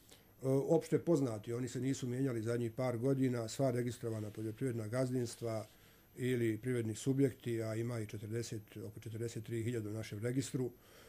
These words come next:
mogu da, e, konkurišu. Važno je reći da, e, oni nemaju dilemu da li će dobiti ta sredstva, jer samo podnose,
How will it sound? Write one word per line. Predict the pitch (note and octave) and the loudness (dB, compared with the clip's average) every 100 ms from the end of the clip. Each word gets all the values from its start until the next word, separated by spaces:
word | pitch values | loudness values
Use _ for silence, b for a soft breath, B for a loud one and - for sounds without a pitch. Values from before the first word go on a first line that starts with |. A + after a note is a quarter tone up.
| B | B
mogu | B2+ D3 B2 | 6 6 6
da, | A2+ A2+ G#2+ G#2+ - - | 0 0 0 -2 -6 -10
e, | A2+ G#2+ G#2+ A2 A2 G#2+ - A2+ A2+ | -6 -6 -6 -8 -12 -14 -12 -12 -6
konkurišu. | B2 A2 D3 E3+ - - D3 C3 B B B | -6 2 6 6 6 8 8 8 B B B
Važno | - C#3 D3 D3+ D#3 | 2 6 8 10 8
je | |
reći | C3 C#3+ C#3 C3 | 8 4 4 0
da, | A#2 D3 D3 C3 - | 2 6 6 4 -2
e, | B2 A#2+ A#2 | -2 -2 0
oni | C3+ C#3+ | 6 8
nemaju | C#3 D#3+ D3 | 10 10 8
dilemu | B2+ C3+ C#3+ C#3 | 6 4 4 6
da | C#3 | 4
li | C#3+ | 4
će | A#2 | 2
dobiti | B2 C#3 C3 A2+ | 0 2 2 0
ta | C#3+ B2+ | -2 -2
sredstva, | - C#3+ - D#3+ | 2 0 4 4
jer | C3+ - | 4 -2
samo | - E3+ E3 C#3 | -2 4 6 6
podnose, | - D3+ D3 C3+ C#3 A#2+ | 4 6 6 4 0 0